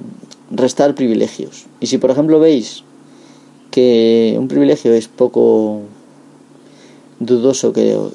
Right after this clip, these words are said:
es un poco dudoso que lo utilice, o si pensáis simplemente que es, eh, ilegítimo, pues lo podéis desactivar, ¿vale? Pero el uso que hace, eh, la aplicación de internet no lo podemos controlar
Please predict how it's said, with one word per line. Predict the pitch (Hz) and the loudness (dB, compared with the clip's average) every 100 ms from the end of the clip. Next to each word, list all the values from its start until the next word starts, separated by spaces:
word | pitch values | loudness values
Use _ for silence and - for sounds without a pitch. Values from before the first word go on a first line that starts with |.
| - | -10
es | 127 | -6
un | 127 | -4
poco | 131 123 | 0 2
dudoso | 123 127 117 | 2 0 0
que | |
lo | 117 | 0
utilice, | 104 107 131 - - - | 0 -2 -6 -8 -14 -10
o | 113 | -8
si | 113 | -6
pensáis | 113 110 131 127 | -6 -2 -2 -2
simplemente | 127 123 131 110 | -2 0 -2 -4
que | - 104 | -4 -6
es, | - - - _ - - - - - - - - - | -6 -12 -18 _ -20 -20 -20 -20 -20 -20 -20 -18 -6
eh, | 117 107 104 101 - | -2 -2 -4 -6 -2
ilegítimo, | 123 117 - 139 135 113 117 131 | 0 0 0 -2 -2 -4 -4 -6
pues | 117 | -6
lo | 98 | -6
podéis | - 113 | -6 -4
desactivar, | 120 127 117 - 95 - - - - - - - - - - _ - | -6 -8 -10 -10 -10 -10 -20 -20 -20 -20 -20 -20 -20 -20 -20 _ -4
¿vale? | 123 226 175 - - _ - - - | -2 -2 -4 -14 -20 _ -20 -18 0
Pero | 127 123 - | 2 2 2
el | - 123 123 | 2 2 4
uso | 143 170 180 | 2 2 0
que | 170 | 2
hace, | 175 - 127 120 | 0 0 0 0
eh, | - 117 117 113 113 107 107 | -4 0 0 0 -2 -2 -6
la | - 110 | -6 -6
aplicación | 110 113 - 151 135 | -4 -4 -2 0 0
de | |
internet | 107 107 110 139 151 139 - - - - - | -2 -4 -4 0 -2 -4 -12 -20 -20 -20 -16
no | - 131 | -2 2
lo | 143 | 2
podemos | 131 139 135 | 2 0 0
controlar | - 131 120 135 147 | 0 0 2 0 -2